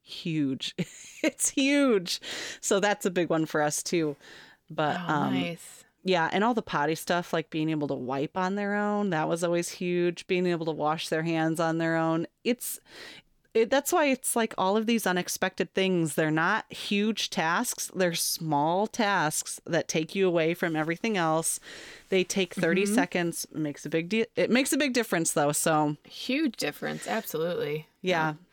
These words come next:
Speaker 1: Yeah, so that's my yes this week. Um, I'm really excited to hear about your yes.
Speaker 2: So my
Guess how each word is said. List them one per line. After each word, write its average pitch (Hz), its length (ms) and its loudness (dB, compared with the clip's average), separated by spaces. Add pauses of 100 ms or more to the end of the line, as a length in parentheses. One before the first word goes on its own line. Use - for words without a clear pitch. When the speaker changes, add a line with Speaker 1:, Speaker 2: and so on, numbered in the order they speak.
(400)
Speaker 1:
Yeah, 311 260 0
so 196 560 2
that's 160 580 -4
my 202 320 2
yes 147 540 0
this - 280 -2
week. 208 400 -2 (100)
Um, 165 340 0
I'm 160 160 0
really 180 240 2
excited 156 560 -2
to - 120 -6
hear 151 340 -2
about 143 320 -2
your 151 440 0
yes. - 720 -8 (320)
Speaker 2:
So 254 340 2
my 240 220 4